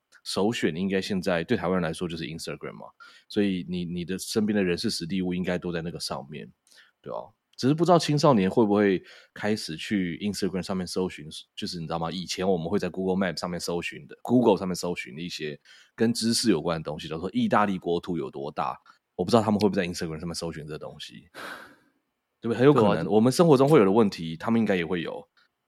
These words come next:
Speaker 1: 对不对？我们要找餐厅，我们要看天气，那以前我们可能是找餐厅，可能在 Yelp 上面看；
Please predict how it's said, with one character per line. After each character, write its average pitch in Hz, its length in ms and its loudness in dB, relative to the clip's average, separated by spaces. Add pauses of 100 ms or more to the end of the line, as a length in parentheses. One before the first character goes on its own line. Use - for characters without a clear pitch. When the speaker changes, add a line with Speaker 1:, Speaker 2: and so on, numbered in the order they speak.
Speaker 1:
对 95 80 -4
不 90 60 -2
对？ 78 80 -4
我 101 160 2
们 110 120 4
要 131 140 2
找 78 220 -2
餐 98 200 -4
厅， 95 240 -2
我 82 140 -4
们 85 100 -6
要 95 160 0
看 95 240 -4
天 92 240 -4
气， 90 320 -4 (300)
那 98 80 -2
以 95 140 -4
前 - 120 -8
我 92 80 0
们 95 120 2
可 92 80 -8
能 78 100 -8
是 98 100 -6
找 - 160 -6
餐 95 200 -8
厅， 95 120 -4
可 80 80 -8
能 80 140 -10
在 92 100 -8
Yelp 92 300 -2
上 92 100 -6
面 82 140 -8
看； 78 240 -10